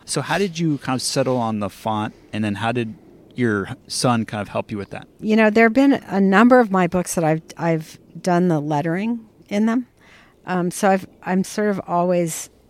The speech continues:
Speaker 2: interested in, in doing that as part of the artwork. I think it's sort of, I don't always do that. Some of them are typeset, but when it works for me, like, to do it, I,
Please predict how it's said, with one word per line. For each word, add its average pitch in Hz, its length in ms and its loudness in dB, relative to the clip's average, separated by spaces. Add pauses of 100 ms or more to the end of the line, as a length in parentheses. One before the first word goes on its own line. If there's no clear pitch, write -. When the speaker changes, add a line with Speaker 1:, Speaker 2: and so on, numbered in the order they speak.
(220)
Speaker 2:
interested 185 520 -6
in, 175 360 -4
in 170 220 -2
doing 156 440 -6 (100)
that 170 220 -4
as 160 120 -6
part 160 260 -2
of 160 60 -6
the 175 140 -10
artwork. 190 420 -6 (220)
I 170 80 -6
think 208 200 -2
it's - 140 -6
sort 180 220 0
of, 156 300 -6 (300)
I 196 80 2
don't 226 180 8
always 175 400 4
do - 220 -6
that. 147 300 -6
Some 185 180 -4
of 165 180 -4
them 131 160 -6
are 135 80 -6
typeset, - 580 -10
but 143 220 -8 (120)
when 226 280 0
it 214 100 -2
works 165 880 -6
for 175 220 -6
me, 139 480 -4
like, 151 320 -10
to 175 120 -6
do 139 200 -6
it, 139 120 -6
I, 143 200 -8